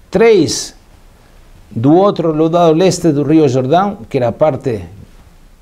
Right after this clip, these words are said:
que conquistaram de Sihon e Og, e três dentro de Eretz Israel. Eram como, eh, três, dois no norte, dois no meio, no centro e dois no sul,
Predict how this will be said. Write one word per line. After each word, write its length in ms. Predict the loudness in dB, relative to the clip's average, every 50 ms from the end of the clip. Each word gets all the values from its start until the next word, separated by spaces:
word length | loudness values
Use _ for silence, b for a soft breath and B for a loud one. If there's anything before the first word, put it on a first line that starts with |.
| _ _ -10
que 140 | -8 -8 -6
conquistaram 600 | -4 -4 -4 -4 -8 -6 -2 0 0 0 0 -2
de 120 | -4 -6
Sihon 380 | -8 -10 -10 -8 -6 -6 -4 -4
e 80 | -4 -2
Og, 240 | -2 -2 -2 -4 -10 -10 -8
e 80 | -6
três 380 | -4 0 0 2 2 2 0 0
dentro 340 | -2 -2 -2 -2 -2 -2 -2
de 140 | 0 0
Eretz 240 | 0 0 0 -4 -6
Israel. 480 | -10 -10 -6 -2 0 0 0 0 -4 -6 -12 -20 -20 b b b b b b b b b b b b -4
Eram 260 | -2 0 0 0 -2
como, 480 | -2 -2 0 0 0 0 -2 -6 -12 -18 -20 -20 -20 -20 _ -20 -20 -20 -20 -20 -10 -4
eh, 220 | -4 -4 -4 -6 -12 -14 -8
três, 340 | -2 0 0 0 0 -2 -2
dois 300 | 0 0 2 2 2 0
no 120 | 0 0
norte, 440 | 0 0 0 -2 -2 -6 -10 -12 -12
dois 340 | -10 -6 -2 0 0 0 0
no 100 | 0 -2
meio, 280 | -2 -2 -2 -2 -2 -2
no 60 | -2
centro 500 | -2 -2 -2 -2 -2 -2 -4 -4 -4 -4
e 80 | -6 -4
dois 240 | -2 0 0 0 0
no 100 | -2 -4
sul, 360 | -4 -2 -2 0 0 -2